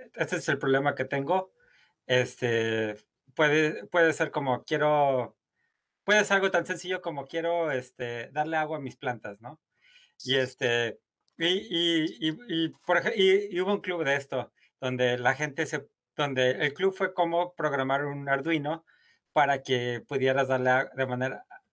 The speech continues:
de manera automática agua a tus plantas, ¿no? De tu casa. Pero pa-, parte de la idea está como, "Ok, vam-, vamos a buscar una pregunta y vamos a ver cómo podemos usar tecnología o conocimientos para tratar de responderla". Y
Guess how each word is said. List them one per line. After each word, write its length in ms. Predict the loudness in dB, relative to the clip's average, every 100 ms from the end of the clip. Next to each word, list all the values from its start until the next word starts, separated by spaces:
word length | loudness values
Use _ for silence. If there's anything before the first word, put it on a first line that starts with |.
| _
de 160 | -2 2
manera 240 | 4 4
automática 540 | 4 2 0 0 0 2
agua 160 | 0
a 40 | -4
tus 140 | -10
plantas, 400 | -8 -8 -8 -14
¿no? 80 | -12
De 100 | -10
tu 120 | -12 -6
casa. 380 | -6 -6 -14 _ _ -20 -20 -10 0
Pero 460 | 4 6 4 0 _ _ -2
pa-, 180 | -2 2
parte 220 | 0 2
de 40 |
la 60 | 4
idea 120 | 4
está 200 | 4 0
como, 200 | -4 -4
"Ok, 120 | -2 -2 -4 -6 _ _ _ _
vam-, 280 | 0 0 0
vamos 220 | 0 0
a 40 | -4
buscar 280 | -8 -4 -2
una 160 | -2
pregunta 600 | 0 -2 -2 -2 -2 -2 -4
y 120 | 0
vamos 280 | 2 2 -2
a 60 |
ver 240 | -2 -4 _
cómo 260 | -6 -6 -6
podemos 260 | -8 -6
usar 200 | -6 -6
tecnología 840 | -6 -8 -8 -8 -4 0 2 0 -4
o 220 | -6 -4
conocimientos 640 | -4 -4 -6 -12 -10 -8
para 200 | -4 -4
tratar 260 | -4 -2 0
de 80 | 2
responderla". 760 | -2 -4 -4 0 0 -2 -8 _ _ -20 -20 -20 _ _
Y 480 | 0 2 4 2